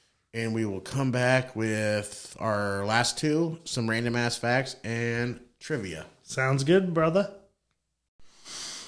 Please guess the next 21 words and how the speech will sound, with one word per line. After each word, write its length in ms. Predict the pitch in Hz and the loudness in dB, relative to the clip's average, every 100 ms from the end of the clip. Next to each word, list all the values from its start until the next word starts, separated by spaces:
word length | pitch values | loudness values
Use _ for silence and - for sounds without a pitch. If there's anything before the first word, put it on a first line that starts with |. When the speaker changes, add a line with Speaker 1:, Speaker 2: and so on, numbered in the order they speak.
| - _ _ _ _ _ _ _ _ _ _ _ _ _ _ _ _ | -20 _ _ _ _ _ _ _ _ _ _ _ _ _ _ _ _
Speaker 1:
And 260 | 95 120 139 | 0 2 6
welcome 380 | 123 131 160 160 | 6 6 2 2
back. 240 | 160 - | 4 2
<laughs> 460 | - - - - - | -2 -14 -16 -18 -6
Sorry. 260 | - - - - - - | 2 2 2 -6 -10 -6
Speaker 2:
Sorry. 360 | - 196 196 - - - - | -2 4 4 4 -2 -14 -2
Speaker 1:
Your 280 | 131 156 151 | 8 10 10
little 220 | 156 165 | 10 6
deep 260 | 123 151 131 | 6 2 4
breath 280 | 123 127 123 | 6 6 6
there 160 | 110 | 2
caught 240 | 101 110 101 | 4 0 2
me 80 | 107 | 0
off 180 | 98 | -2
guard. 220 | 90 98 101 - - | -2 -2 -2 -6 -16
<laughs> 220 | - - | -18 -2
Speaker 2:
My 140 | 190 170 | 2 4
bad. 340 | 170 143 - 175 170 131 - - - - | 6 4 2 0 0 -4 -4 -8 -10 12
Speaker 1:
Welcome 360 | 190 247 254 | 12 12 12
back. 360 | 196 127 98 - - - - | 12 10 6 0 -14 -20 -2
Um, 640 | 147 156 151 143 120 104 | 10 12 12 12 8 2